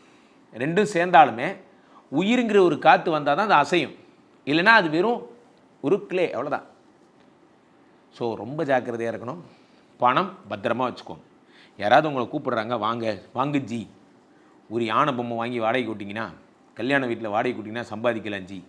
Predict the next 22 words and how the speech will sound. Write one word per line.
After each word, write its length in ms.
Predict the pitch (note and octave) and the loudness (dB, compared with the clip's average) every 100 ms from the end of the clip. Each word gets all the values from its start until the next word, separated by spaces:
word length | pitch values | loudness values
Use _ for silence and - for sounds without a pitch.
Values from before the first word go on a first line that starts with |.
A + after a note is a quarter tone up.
| _ | _
"ரைட்டு 260 | A#2 B2 A2 | -8 -8 -8
ஜி, 260 | F#2+ G2 - | -14 -14 -14
போங்க 240 | - C3 A#2 | -12 -8 -8
ஜி." 240 | F#2 E2+ - _ _ _ _ _ _ _ | -10 -14 -18 _ _ _ _ _ _ _
பூனை 240 | - D3 C#3 | -6 -2 -2
பொம்மை 220 | A#2+ A#2 | -4 -6
வாங்கவே 280 | A#2 A#2 B2 | -6 -6 -6
என்கிட்ட 180 | A2 G2+ | -8 -6
காசு 260 | G#2+ G#2 | -6 -6
இல்லை 140 | G2+ F#2 | -8 -8
ஜி. 180 | F#2 F2+ - - _ - _ _ _ _ _ _ _ _ - _ _ - - | -10 -14 -20 -20 _ -20 _ _ _ _ _ _ _ _ -20 _ _ -16 -8
உங்களுக்குன்னே 500 | C3+ D#3 C#3+ D3+ F3+ | -4 -2 0 0 0
ஒரு 160 | C#3 | 0
கேரக்டர் 300 | B2 B2+ A2 | 0 -2 -2
வருவான், 260 | G#2+ G2 F2+ - _ _ | -6 -8 -10 -14 _ _
சம்பந்தமே 680 | - B2 E3+ F3 F3 F#3 G#3 | -8 -2 0 2 2 2 4
இல்லாத 280 | E3+ E3+ | 6 6
ஒரு 120 | E3+ C3+ | 4 -2
பிசினஸ் 320 | B2+ C3+ C#3+ | -4 -6 -6
சொல்லி 140 | C3+ | -6
உங்களை 320 | D3+ B2 A#2+ | -6 -2 -2
குழப்பிடுவான். 280 | A2 G#2+ F#2+ | -2 -4 -8